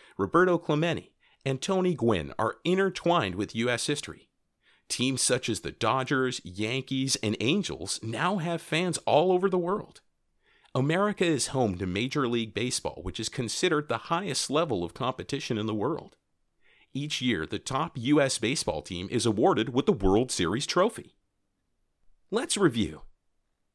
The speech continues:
We learned about the Native Americans and their cultural practices. Don't forget to think about your own personal totem. You now know that the Declaration of Independence was signed on July fourth, seventeen seventy-six,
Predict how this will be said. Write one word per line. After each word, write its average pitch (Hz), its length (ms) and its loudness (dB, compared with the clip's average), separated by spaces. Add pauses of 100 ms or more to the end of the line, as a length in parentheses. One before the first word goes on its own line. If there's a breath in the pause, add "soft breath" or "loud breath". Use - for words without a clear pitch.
(540)
We 160 200 0
learned 220 380 4
about 113 340 0
the 131 80 0
Native 104 320 2
Americans 131 720 0
and 156 100 2
their 190 100 0
cultural 127 460 0
practices. - 760 -4 (460)
Don't 165 180 6
forget 180 300 2
to 170 80 4
think 165 180 2
about 165 320 4
your 165 160 6
own 208 240 6
personal 117 400 4
totem. 85 400 0 (800)
You 117 160 2
now 143 300 4
know 104 260 4
that 117 100 0
the 120 80 -2
Declaration 123 680 2
of 98 160 0
Independence 127 680 -2
was 123 120 0
signed 185 380 2
on 98 140 2
July 113 400 0
fourth, - 340 0
seventeen 113 540 -2
seventy-six, - 840 -2